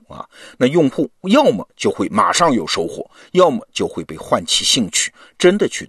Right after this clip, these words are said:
通读一遍这本书。所以啊，每天听本书这个产品不是任何意义上的对书的缩编，我们对它的要求是哈，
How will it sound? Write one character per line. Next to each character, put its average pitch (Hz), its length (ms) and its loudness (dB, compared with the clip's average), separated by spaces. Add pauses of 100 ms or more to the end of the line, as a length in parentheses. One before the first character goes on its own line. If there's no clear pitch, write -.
通 156 320 -2
读 - 240 -8
一 156 140 -8
遍 - 260 -8
这 80 120 -12
本 - 140 -10
书。 - 160 -8 (1080)
所 131 160 0
以 123 100 2
啊， - 260 -2
每 110 160 4
天 139 200 2
听 139 200 -2
本 95 120 2
书 - 240 -8 (320)
这 220 120 0
个 160 80 -2
产 - 180 -2
品 - 220 -10
不 135 100 -4
是 202 140 -4
任 311 180 2
何 - 160 -4
意 175 80 -10
义 196 240 -8
上 - 260 -6
的 87 100 -10
对 101 180 -6
书 185 340 -6
的 113 100 -4
缩 175 360 -2
编， 196 280 -4 (680)
我 151 160 6
们 226 120 4
对 277 160 4
它 - 140 -2
的 98 120 -4
要 95 140 2
求 - 200 -8
是 - 160 -6
哈， - 240 -12